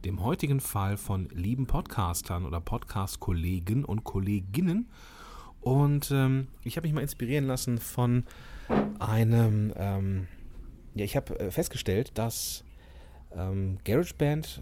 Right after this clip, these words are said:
ähm, das Tool, mit dem ich meine Podcasts immer nachbearbeite, äh, eine Veränderung hat, Update hat, anders aussieht.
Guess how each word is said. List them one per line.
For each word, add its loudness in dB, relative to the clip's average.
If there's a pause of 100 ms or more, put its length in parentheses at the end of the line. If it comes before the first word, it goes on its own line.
(120)
ähm, 0 (140)
das -6
Tool, 2
mit 2
dem 4
ich -6
meine -2
Podcasts -2
immer 2
nachbearbeite, -2 (560)
äh, 0
eine 2
Veränderung 0
hat, -4 (1000)
Update 2
hat, -2
anders 0
aussieht. -2